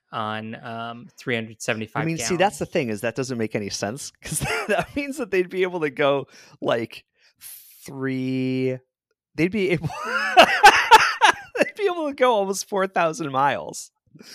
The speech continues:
Speaker 2: And that
Speaker 1: Okay.
Speaker 2: can't be right. Right?
Speaker 1: Maybe
Speaker 2: So it's gotta be sub ten.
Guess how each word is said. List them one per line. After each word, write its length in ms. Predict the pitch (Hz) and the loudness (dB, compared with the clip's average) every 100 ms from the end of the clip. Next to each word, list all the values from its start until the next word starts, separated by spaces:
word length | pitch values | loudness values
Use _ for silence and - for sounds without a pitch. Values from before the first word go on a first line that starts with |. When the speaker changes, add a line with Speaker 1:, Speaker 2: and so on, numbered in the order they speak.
| - | -4
Speaker 2:
And 180 | 165 180 | 0 6
that 120 | 269 127 | 6 6
Speaker 1:
Okay. 100 | 190 | 4
Speaker 2:
can't 220 | 151 - | 2 2
be 140 | 113 | -4
right. 280 | 101 82 71 - _ _ - - - - - - - _ _ | -4 -8 -12 -20 _ _ -20 -20 -20 -20 -20 -20 -20 _ _
Right? 240 | 240 277 349 | 4 6 6
Speaker 1:
Maybe 300 | 160 233 247 | 4 0 -2
Speaker 2:
So 120 | 190 | 0
it's 120 | 180 | 2
gotta 160 | 233 226 | 2 2
be 80 | 190 | 2
sub 340 | - 151 - | 2 2 2
ten. 460 | - 110 98 - | -2 -2 -2 -8